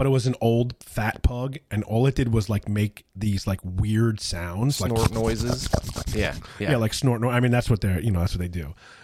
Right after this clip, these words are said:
Speaker 1: But,
Speaker 2: I'm not
Speaker 1: but
Speaker 2: a
Speaker 1: your
Speaker 2: big
Speaker 1: dog is
Speaker 2: pug
Speaker 1: very
Speaker 2: fan
Speaker 1: cute. Your
Speaker 2: either.
Speaker 1: dog is very cute.
Speaker 2: Yeah, yeah.
Speaker 1: Yeah.
Speaker 2: I made the exception with her because she's, she's cute. She's definitely a terrier, though. You know, she's got
Speaker 1: Mm-hmm.
Speaker 2: that energy.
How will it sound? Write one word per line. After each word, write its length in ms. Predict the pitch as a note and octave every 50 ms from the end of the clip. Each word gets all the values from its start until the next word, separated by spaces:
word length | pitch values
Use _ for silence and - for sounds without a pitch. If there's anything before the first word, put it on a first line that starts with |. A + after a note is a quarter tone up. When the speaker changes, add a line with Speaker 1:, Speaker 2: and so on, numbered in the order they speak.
| - _ -
Speaker 1:
But, 260 | B2 C3 A#2 G#2+ -
Speaker 2:
I'm 140 | - G#2+ A#2
not 60 | B2+
Speaker 1:
but 80 | D3 D#3+
Speaker 2:
a 20 |
Speaker 1:
your 120 | F3 G3 A#3+
Speaker 2:
big 80 | A3+
Speaker 1:
dog 180 | C4+ C4+ C4 -
is 60 | G3+
Speaker 2:
pug 60 | D#3
Speaker 1:
very 140 | C#3+ F3 E3+
Speaker 2:
fan 160 | - G#2+ G#2+
Speaker 1:
cute. 140 | - A#2+ F#2+
Your 100 | G2+ G#2 G#2
Speaker 2:
either. 100 | B2+ C#3
Speaker 1:
dog 180 | C#3+ C3+ B2+ A#2+
is 100 | A#2 G2
very 220 | G2+ G2+ F#2 E2+
cute. 300 | E2 - - D#2+ A#1+ - _ _ -
Speaker 2:
Yeah, 240 | - G#2+ F#2+ D#2+ - - _ _ _ _ _ _ _ - -
yeah. 180 | F#2 D#2+ - -
Speaker 1:
Yeah. 160 | A#2 G#2+ F2 - - -
Speaker 2:
I 100 | G2 G#2+
made 180 | A2 A2+ A2 G2
the 100 | G2+ G2+
exception 460 | F#2+ - - G#2+ G2 - - G2+ F#2+
with 140 | F#2+ G2 -
her 180 | G2+ F2+ F#2
because 340 | E2+ F#2+ F2+ - - - F2+
she's, 380 | - - F#2 F2 E2 - - - - - - - - - - _ _ _ _ _ _
she's 220 | - - G2+ F#2 -
cute. 300 | - - G2+ F2 B1+ - -
She's 200 | - - A#2+ A2
definitely 440 | G#2+ A#2 A2 A2 - A2 G2+ G2 G2+
a 20 |
terrier, 480 | - - G#2 G2 F#2+ E2+ D#2+ D#2+ D#2 D#2
though. 260 | D2+ - - G2 G2+ _ _ -
You 100 | G2 G2
know, 160 | F#2 F2+ F#2+
she's 240 | F#2 - G#2 G#2 B2
got 120 | C3 A2+
Speaker 1:
Mm-hmm. 80 | A2+ G2+
Speaker 2:
that 160 | G2+ G2 F#2+
energy. 420 | G2+ G2 F2+ F2+ F2+ F2 F2 D2